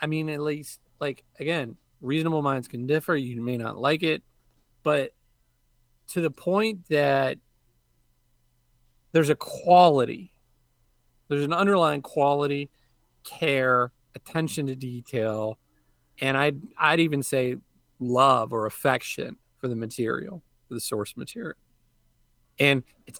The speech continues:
obvious. And so, like, when we are going on and on and on about how great this show is, that's where we're coming from, because we watch those sh-, series, and this is <laughs> personal to us.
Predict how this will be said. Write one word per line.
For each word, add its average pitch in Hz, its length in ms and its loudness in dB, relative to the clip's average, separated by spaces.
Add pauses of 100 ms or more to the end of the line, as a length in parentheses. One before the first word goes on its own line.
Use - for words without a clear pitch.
obvious. 165 840 2 (560)
And 139 140 0
so, 147 220 4
like, 135 220 0
when 139 180 -2
we 180 400 0
are 139 340 4 (420)
going 156 320 8
on 147 220 6
and 139 100 0
on 135 200 2
and 131 100 -2
on 135 180 2
about 123 240 -4
how 123 120 -2
great 135 240 -2
this 123 120 -4
show 147 300 2
is, 117 480 -6 (600)
that's 135 460 0
where 143 140 2
we're 127 160 -2
coming 135 400 -2
from, 113 320 -4
because 123 280 -2
we 123 140 -4
watch 135 580 4
those 120 240 -4
sh-, - 200 -16 (120)
series, 120 680 -2 (540)
and 127 160 -4
this 131 140 -2
is 123 120 -8
<laughs> - 80 -20
personal 165 680 6 (160)
to 139 160 4
us. 98 400 -6